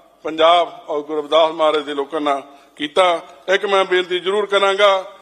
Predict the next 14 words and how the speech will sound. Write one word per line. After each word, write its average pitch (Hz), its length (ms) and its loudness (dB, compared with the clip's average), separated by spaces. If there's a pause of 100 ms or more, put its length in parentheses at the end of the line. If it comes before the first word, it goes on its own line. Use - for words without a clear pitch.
(140)
ਜਿਸ 185 180 0
ਤਰ੍ਹਾਂ 208 260 2
ਪੰਜਾਬ 196 460 2
ਦੇ 214 120 0
ਅੰਦਰ, 214 400 0 (520)
ਅੰਮ੍ਰਿਤਸਰ 226 460 2
ਸਾਹਿਬ 220 280 2
ਦੇ 220 100 -4
ਅੰਦਰ 214 220 -2
ਬਾਬਾ 202 320 4
ਸਾਹਿਬ 208 240 0
ਡਾਕਟਰ 202 300 0
ਅੰਬੇਡਕਰ 202 400 -2
ਦੇ 196 340 0